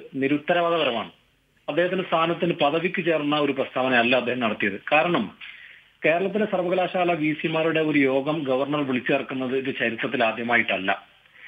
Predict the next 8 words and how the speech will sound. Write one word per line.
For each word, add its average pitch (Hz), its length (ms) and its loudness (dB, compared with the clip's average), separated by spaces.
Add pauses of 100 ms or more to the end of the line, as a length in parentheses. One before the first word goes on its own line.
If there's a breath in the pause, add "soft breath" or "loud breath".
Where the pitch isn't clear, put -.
(280 loud breath)
അങ്ങനെ 185 300 2
അസ്വാഭാവികമായ 202 960 0
ഒരു 175 160 0
മീറ്റിംഗ് 139 460 -2
ആയിരുന്നുവെങ്കിൽ 127 600 -2
നമുക്ക് 120 260 -4
പറയാമായിരുന്നു 120 840 0
ഇത് 143 360 -2